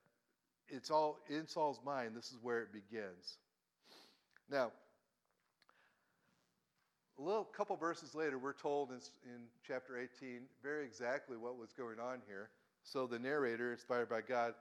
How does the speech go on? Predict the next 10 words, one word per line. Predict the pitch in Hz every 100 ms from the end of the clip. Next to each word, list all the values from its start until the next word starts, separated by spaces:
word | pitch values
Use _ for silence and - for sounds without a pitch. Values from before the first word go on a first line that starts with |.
| - - -
it's | -
kinda | 185 170 131 107 - _ _ _ _ _ -
telling | 175 202 147
us | 110 101 - - _ _ -
the |
meaning | 117 143 196 147
of | 117 120
all | 120
that's | 104 -
happened. | 139 123 95